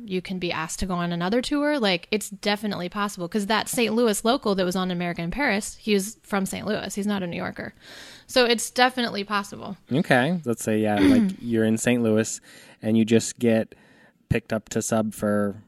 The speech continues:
Speaker 2: a week or something and you're in Saint Louis. It's, you basically have to impress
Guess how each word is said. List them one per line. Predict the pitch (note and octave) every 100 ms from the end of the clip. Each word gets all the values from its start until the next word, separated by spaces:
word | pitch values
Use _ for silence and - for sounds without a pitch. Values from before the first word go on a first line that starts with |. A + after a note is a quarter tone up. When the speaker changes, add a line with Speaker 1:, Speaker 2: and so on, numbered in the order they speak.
| -
Speaker 2:
a | A2
week | G#2 G#2
or | A2
something | A2+ G#2+ G#2+ G#2 G#2 G#2+
and | - A#2
you're | A2+ A2+ -
in | - A#2
Saint | A2+ C3
Louis. | B2+ G#2 G#2+ - _ _ _ _ _ _ _
It's, | - B2 B2+ -
you | C#3
basically | B2+ C#3+ - C3 B2+
have | A#2+ A#2+ -
to | - A#2 A2 G#2+ G#2+ - _ _ _ _
impress | A2+ A2 - A2 - -